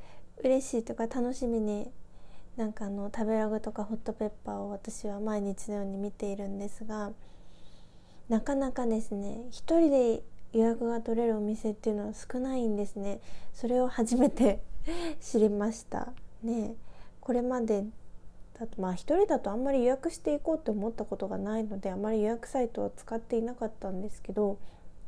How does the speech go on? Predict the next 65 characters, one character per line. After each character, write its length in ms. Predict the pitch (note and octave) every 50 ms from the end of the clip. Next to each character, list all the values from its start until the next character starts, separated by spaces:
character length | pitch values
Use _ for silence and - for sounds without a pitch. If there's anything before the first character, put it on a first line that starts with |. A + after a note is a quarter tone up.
| -
GoTo 320 | - B3+ C4+ C4+ - D4 D4
イ 120 | D#4 D4+
ー 20 | C#4+
ト 380 | - A3+ G#3+ G3+ G3 - - - -
だ 80 | G3+
と、 260 | - - G#3 G3+ G3+ G#3+ A#3+ A3+
ま 100 | G#3+ G#3+
あ、 40 |
一 240 | G3+ - - - B3
人 80 | A3+ A3+
千 200 | - A#3+ A#3+ -
ポ 180 | - - B3+
イ 40 | A#3 A3+
ン 40 |
ト 80 | A3+ G#3
も 180 | G3 G3 G3 G3
ら 160 | G#3 G#3+ A3
え 60 | A3
る 100 | A3 A3
の 200 | G#3 G3+ G3 G3
で、 240 | G#3 G3+ G3 G3 - - - - - - - - - -
普 60 | D#4+
段 240 | D#4+ D#4 D4 B3 A3+ G#3+
行 60 | G#3 -
く 320 | - - G#3 G3+ G3 - -
お 80 | G3
店 320 | G3+ G#3+ A3 G#3+ - A3+ G#3+
も 420 | A3 A#3+ B3+ B3 A3+ G3+ G3+ - - - - - - - - -
ち 80 | - G4
ょ 20 |
っ 40 | F4+
と 260 | - - G#3 G3 - - - -
予 80 | A3 A#3
約 280 | A#3+ A#3 A#3 - A#3+
し 80 | A#3 -
て 120 | - A3+
行 60 | G#3 -
っ 60 | -
て 80 | A3+
み 140 | A3+ A3+ A#3
よ 100 | A#3 A3+
う 40 | G#3
か 160 | - G#3+ G3 G3+
な。 180 | G#3 G#3 G#3 - - - - - - A3
ま 120 | G#3+ G#3
あ、 20 |
一 60 | G#3 G#3 - - C4+
人 80 | B3+ A3+
だ 80 | G#3+
と 160 | A3 - G#3 G#3
二 180 | G#3 G#3+ A3
三 300 | A3 - A3+ A#3 A#3+ B3
千 160 | B3+ C4 C4
円 180 | C4+ C4+ C#4 C#4
く 100 | - D4
ら 200 | B3 G#3+ G3 G3+
い 80 | A3+ B3+ - - - - - - - - - - - - -
軽 280 | - - A3 G#3 G#3 G#3
く 400 | - - G#3+ G#3 G#3 G#3 A3 A3
食 100 | A#3 G#3
べ 100 | G3 F#3+ -
て 100 | F#3+ F#3
飲 380 | F#3 F#3 F3+ F3+ F#3 F#3 F#3+
ん 100 | F3+ E3+
で 220 | E3+ E3+ - -